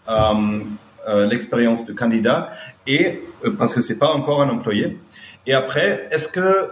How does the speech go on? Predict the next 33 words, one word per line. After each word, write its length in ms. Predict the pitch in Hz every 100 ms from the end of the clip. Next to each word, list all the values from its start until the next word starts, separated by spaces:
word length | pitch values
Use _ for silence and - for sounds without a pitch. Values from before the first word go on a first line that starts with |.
| -
euh, 400 | 131 131 131 131 -
est-ce 120 | 147
que 100 | 185
ça 140 | 175 147
va 120 | 143
pas 420 | 143 175 170 -
juste, 400 | 135 131 - - -
euh, 180 | 135 - 131
euh, 440 | 127 127 120 120 123 120 117 - -
être 200 | 147 -
un 200 | 131 127
business 460 | 113 170 170 156 -
analyst 640 | 139 143 143 - - - -
ou 120 | 127
un 240 | 123 120 104
architecte 480 | 143 147 143 170 170
d'entreprise 720 | 151 147 147 - 143 170 120 -
ou, 160 | 123 123
euh, 80 | 117
quelque 280 | 156 156 143
cho-, 180 | - 143
quelqu'un 440 | 151 151 156 151
qui, 420 | 147 131 120 113
qui 120 | 117 123
gère, 280 | 135 127
euh, 140 | 110 101
plutôt 380 | - 135 - 107
l'I 240 | 107 107
T, 320 | - 208 226 -
hein, 160 | 117 147
les, 140 | 110 104
les 160 | 104
technologies, 680 | 104 - 117 110 110 -